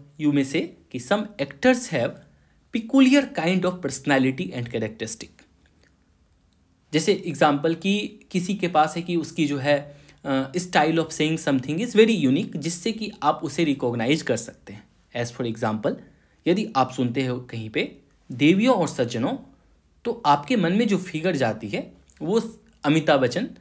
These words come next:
सर का वो पिक्चर आता होगा। यदि कोई मित्रों बोले,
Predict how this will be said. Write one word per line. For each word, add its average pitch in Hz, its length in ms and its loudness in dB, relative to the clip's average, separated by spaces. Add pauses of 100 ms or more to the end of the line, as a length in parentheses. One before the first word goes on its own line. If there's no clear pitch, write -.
(180)
सर 117 240 0
का - 280 0
वो 135 100 -6
पिक्चर 120 340 -4
आता 104 220 -8
होगा। - 280 -18 (800)
यदि 170 160 4
कोई 208 180 4
मित्रों 175 480 6
बोले, 151 220 4